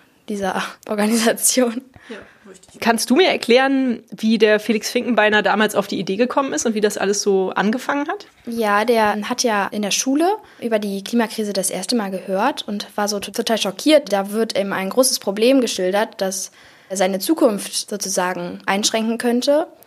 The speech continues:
Speaker 1: und kein Mensch tut was. Und dann hat er eben sich gedacht, wenn die Erwachsenen irgendwie nicht so richtig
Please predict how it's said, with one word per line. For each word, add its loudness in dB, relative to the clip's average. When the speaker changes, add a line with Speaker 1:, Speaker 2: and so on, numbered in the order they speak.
Speaker 1:
und 0
kein 2
Mensch 0
tut 0
was. 2
Und 0
dann 0
hat -2
er 0
eben -4
sich -4
gedacht, 0
wenn -4
die 2
Erwachsenen 2
irgendwie -4
nicht -2
so -2
richtig -4